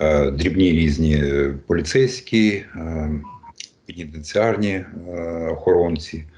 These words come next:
е, також, е, вчителі. Ну і просто активісти руського міра, які, наприклад, брали участь у референдумі, в так званому, в агітації і так далі.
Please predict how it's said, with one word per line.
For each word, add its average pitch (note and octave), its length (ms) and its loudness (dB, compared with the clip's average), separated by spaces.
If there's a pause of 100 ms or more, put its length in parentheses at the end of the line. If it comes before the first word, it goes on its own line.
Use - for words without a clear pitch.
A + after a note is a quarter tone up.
(560)
е, D2 320 0 (380)
також, E2 480 -2
е, D#2 220 4
вчителі. D2 640 -2 (200)
Ну E2+ 400 2
і F#2 120 4
просто E2 680 4 (380)
активісти F2+ 760 2
руського F2 440 2
міра, G#2+ 300 4
які, D#2+ 480 0
наприклад, D#2 560 0
брали D#2+ 280 4
участь D2+ 400 0
у D#2+ 40 4
референдумі, E2+ 680 2
в D#2 60 -4
так D#2 180 0
званому, D2 460 2
в D2+ 60 2
агітації D2 720 -2 (500)
і C#2 80 -4
так D#2+ 220 2
далі. C2 280 0